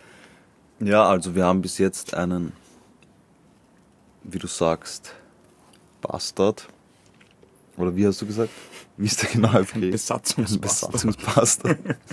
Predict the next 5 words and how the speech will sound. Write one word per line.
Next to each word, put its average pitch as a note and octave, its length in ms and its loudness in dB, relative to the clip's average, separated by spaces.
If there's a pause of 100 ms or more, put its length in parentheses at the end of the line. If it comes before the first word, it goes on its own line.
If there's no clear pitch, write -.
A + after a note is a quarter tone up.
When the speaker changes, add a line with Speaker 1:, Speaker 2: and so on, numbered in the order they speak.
(360)
Speaker 1:
<laughs> - 680 -16
Der G2+ 200 6
im G2+ 140 2
besetzten G#2 500 -2
Österreich F2+ 800 -2